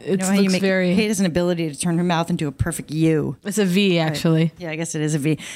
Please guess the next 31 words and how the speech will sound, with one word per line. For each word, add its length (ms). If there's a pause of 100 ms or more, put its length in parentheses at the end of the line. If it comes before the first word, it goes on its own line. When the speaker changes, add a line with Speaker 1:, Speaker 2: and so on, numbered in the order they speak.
(100)
Speaker 2:
But 100
I 60
felt 180
a 80
U 460
would, 260
Speaker 1:
No, 120
but 80
the 100
Speaker 2:
would 80
Speaker 1:
point 340
of 100
the 100
Speaker 2:
be 60
an 60
Speaker 1:
V. 80
Speaker 2:
exaggeration 680
that 100
would 80
help 240
the 120
listeners. 380
Speaker 1:
But 80
the 120
V 360
is 140
exactly 560
what 340
I'm 220
proud 260
of. 260